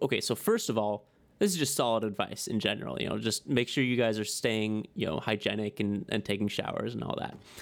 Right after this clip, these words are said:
Um, but other than that, what this is in reference to is depression. And I, I know you're asking, like, "What? Just shower, bro?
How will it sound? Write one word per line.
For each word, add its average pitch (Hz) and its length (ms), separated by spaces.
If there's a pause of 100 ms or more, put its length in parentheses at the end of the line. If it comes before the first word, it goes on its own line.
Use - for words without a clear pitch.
(380)
Um, 107 160
but 131 140
other 202 180
than 151 200
that, 110 260 (720)
what 117 280
this 196 320
is 180 240
in 160 240
reference 143 500
to 110 360 (360)
is 131 200
depression. - 640 (320)
And 120 180
I, 123 180
I 123 120
know 131 140
you're 117 180
asking, 120 420
like, 104 180
"What? 113 320
Just 120 220
shower, 156 460
bro? 160 500